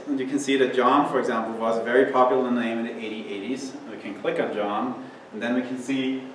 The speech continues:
okay, it was, like, really, really popular. Uh, per million births, thirty-five thousand people were named John. And then it decreased over time, and nowadays it's not very popular anymore. It's still in the top fifty,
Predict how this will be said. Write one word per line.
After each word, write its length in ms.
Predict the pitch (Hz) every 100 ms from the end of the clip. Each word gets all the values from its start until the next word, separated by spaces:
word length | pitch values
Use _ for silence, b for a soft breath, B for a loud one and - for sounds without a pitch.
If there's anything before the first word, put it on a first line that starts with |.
| -
okay, 340 | 131 143 139
it 60 | 131
was, 160 | 123 120
like, 160 | 127 123 277 151
really, 240 | 160 302
really 240 | 139 131
popular. 600 | 131 135 - 135 135 143 - B B
Uh, 140 | - -
per 240 | 147 139
million 340 | 143 147 139 127
births, 340 | 131 143 143
thirty-five 460 | 135 135 135 127 127
thousand 320 | 123 120 135
people 220 | 127 113
were 140 | 113
named 300 | 110 110 110
John. 460 | 107 110 - - - B B B
And 100 | 117
then 300 | 131 131 131
it 160 | 127 120
decreased 460 | 117 - 127 123 -
over 220 | 113 107
time, 400 | - 113 123 117
and 100 | 104
nowadays 480 | 110 113 113 113 113
it's 160 | -
not 300 | 110 107 107
very 160 | 104 101
popular 400 | 107 104 101 104
anymore. 380 | 101 104 131 135
It's 120 | -
still 260 | 117 113
in 80 | -
the 80 | -
top 300 | - - -
fifty, 400 | 101 - 139 139